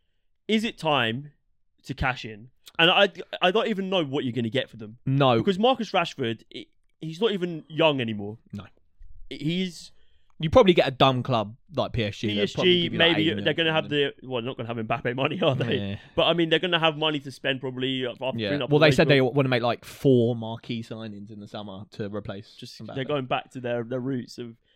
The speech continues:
Speaker 1: after, after one season of
Speaker 2: Mm.
Speaker 1: buying, like, French owned
Speaker 2: Yeah.
Speaker 1: players. I mean, but Marcus Rashford, it, he is Mister Man U almost, but it's, maybe it's just going a bit sour. I mean,
Speaker 2: There's too many toxic characters in this team. Too many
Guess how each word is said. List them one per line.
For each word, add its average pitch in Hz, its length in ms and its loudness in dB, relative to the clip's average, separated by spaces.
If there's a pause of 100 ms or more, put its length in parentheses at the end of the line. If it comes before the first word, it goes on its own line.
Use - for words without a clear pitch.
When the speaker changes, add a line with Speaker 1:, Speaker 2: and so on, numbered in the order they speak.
(120)
Speaker 1:
after, 139 240 -4
after 151 240 -2
one 143 240 0
season 131 340 -4
of 117 60 -2
Speaker 2:
Mm. 110 80 -2
Speaker 1:
buying, 123 260 -2
like, 123 180 -10
French 131 240 -8
owned 123 140 -6
Speaker 2:
Yeah. 202 140 2
Speaker 1:
players. 120 200 -6 (260)
I 147 80 -2
mean, 147 320 0
but 156 160 -2
Marcus 180 360 -2
Rashford, 143 480 -6
it, 120 100 -12 (1160)
he 175 260 -2
is 180 100 0
Mister 165 280 -2
Man 147 240 4
U 135 240 -2 (120)
almost, 110 460 -8 (760)
but 139 280 2 (460)
it's, 165 280 -6 (200)
maybe 160 360 0
it's 147 120 -6
just 135 120 -12
going 147 160 4
a 131 40 0
bit 127 160 -6
sour. 123 380 -2 (120)
I 143 80 -2
mean, 143 140 4
Speaker 2:
There's 156 180 4
too 180 320 8
many 139 280 4
toxic 135 440 0
characters 120 540 0
in 113 180 -6
this 107 140 -6
team. 113 400 -2
Too 147 140 0
many 123 240 -2